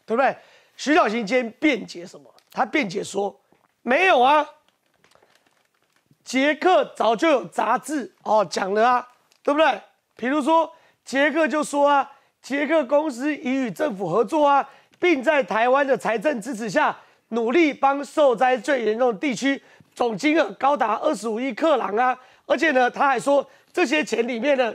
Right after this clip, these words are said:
是一千万美金，分三年逐步核拨。还说什么呢？里面会透过所谓的捷克卫生研究所。”哦，徐小新说：“没有啊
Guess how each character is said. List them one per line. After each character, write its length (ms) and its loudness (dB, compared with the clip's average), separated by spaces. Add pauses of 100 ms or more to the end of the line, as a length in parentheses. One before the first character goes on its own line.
是 240 -8
一 180 -4
千 180 0
万 160 4
美 200 -8
金， 260 -4 (240)
分 260 0
三 260 0
年 200 0
逐 160 -2
步 240 0
核 160 -2
拨。 260 2 (140)
还 160 -4
说 160 -2
什 100 0
么 120 0
呢？ 160 0 (340)
里 160 -2
面 320 2
会 160 2
透 240 2
过 180 2
所 160 -6
谓 140 2
的 220 -2 (340)
捷 380 2
克 380 2
卫 360 0
生 400 0
研 300 -6
究 200 0
所。” 280 -12
哦， 200 2 (300)
徐 140 -4
小 100 4
新 180 -2
说 340 0 (200)
：“没 200 0
有 100 4
啊 200 0